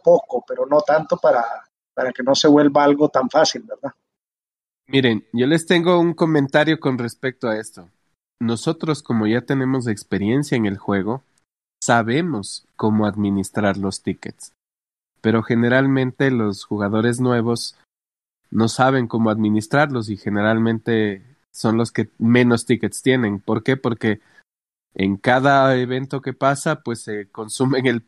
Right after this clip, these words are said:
Speaker 2: el ticket que te dan y ahí cómo, cómo, cómo puedes practicar,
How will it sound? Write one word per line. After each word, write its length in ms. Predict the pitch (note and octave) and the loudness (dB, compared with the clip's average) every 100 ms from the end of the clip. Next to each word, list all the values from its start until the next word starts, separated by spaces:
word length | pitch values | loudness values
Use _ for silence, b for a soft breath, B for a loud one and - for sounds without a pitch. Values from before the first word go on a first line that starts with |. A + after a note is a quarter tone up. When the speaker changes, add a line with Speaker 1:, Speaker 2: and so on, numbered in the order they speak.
| _ | _
Speaker 2:
el 200 | A2+ A2 | -4 -4
ticket 340 | - B2+ C3+ - | -2 -4 -4 -4
que 120 | B2 | -6
te 160 | - A#2+ | -4 -2
dan 260 | B2+ E3 _ _ _ _ _ _ _ _ _ _ _ | -2 -4 _ _ _ _ _ _ _ _ _ _ _
y 580 | A2 G#2 G2+ G2 F2+ - - - | -4 -2 0 -2 -6 -10 -18 -6
ahí 360 | G2+ G#2 A2+ | 0 4 2
cómo, 640 | G#2+ C3+ B2 B2 A#2 G#2 - | 0 -4 -2 0 -2 -4 -6
cómo, 320 | - A#2 A2+ - | -4 -2 -2 -2
cómo 320 | B2+ B2+ - | 0 0 2
puedes 320 | C3 C3 B2+ | 2 2 0
practicar, 720 | - A#2+ - A#2 - D#3 G#2+ | 0 -2 0 -6 0 0 0